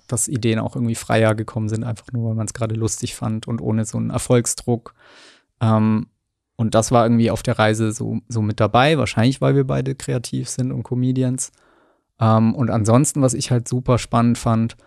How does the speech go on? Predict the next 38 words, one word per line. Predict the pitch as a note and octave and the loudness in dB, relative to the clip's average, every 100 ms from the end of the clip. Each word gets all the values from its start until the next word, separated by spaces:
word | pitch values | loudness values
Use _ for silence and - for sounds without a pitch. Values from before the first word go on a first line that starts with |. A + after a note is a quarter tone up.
| _ _ - - - - - _ _ | _ _ -20 -20 -20 -20 -20 _ _
war | C3+ C3 | 4 4
dieses | B2 A#2+ A#2 | 6 4 6
Mal | C3+ G#2+ | 4 4
aus | B2 | 2
der | B2 | 2
eigenen | - B2 B2+ B2 - | 2 6 6 4 4
Bubble | - A2+ A#2 A#2 A#2 - - | 2 4 4 4 2 0 2
rauszu-, | A#2 B2 - B2 A2 - _ _ _ _ _ _ | 4 4 0 -2 -2 -6 _ _ _ _ _ _
zu | - A#2 | -4 -4
kommen. | - A#2 A2 G#2+ | 2 4 4 2
Und | - A2 G2+ - _ _ | -2 -4 -4 -10 _ _
wenn | B2 A#2 | -2 2
man, | A#2 A2+ | 2 2
glaub | A2 A2+ | 2 0
ich, | - _ _ | -4 _ _
eh | B2+ B2 | 4 6
sehr | B2 G#2 | 6 4
empathisch | A#2 B2+ B2 A2+ | 4 4 2 -2
ist | B2 - | -4 -2
und | B2 | -2
so | A#2+ | 2
einen | A2 A2 | 2 4
Vibe | A2+ A#2 | 4 2
schnell | - B2 A2 A2+ | 0 0 0 0
annimmt, | A#2+ B2 A#2 A#2+ A#2+ | 2 4 4 2 -2
dann | G#2+ A#2+ | -6 -4
ist | - | -4
es | A#2+ - | -6 -6
total | - A#2 A#2 A#2 | -6 0 2 2
interessant, | A#2 - - A#2+ A#2+ - - | 0 -4 -2 0 0 -4 -14
au-, | - - _ A#2+ - - - | -14 -14 _ -20 -20 -20 -10
halt | B2 A#2 - | -4 -4 0
den | A#2 G#2+ | 0 4
Vibe | A2 A2+ - | 4 2 0
in, | A2+ A2+ | -4 -4
in | - A2 | -4 -2
anderen | A#2 A2+ A2+ | 0 0 2
Ländern | A2 A2+ A2 G#2+ | 2 4 2 0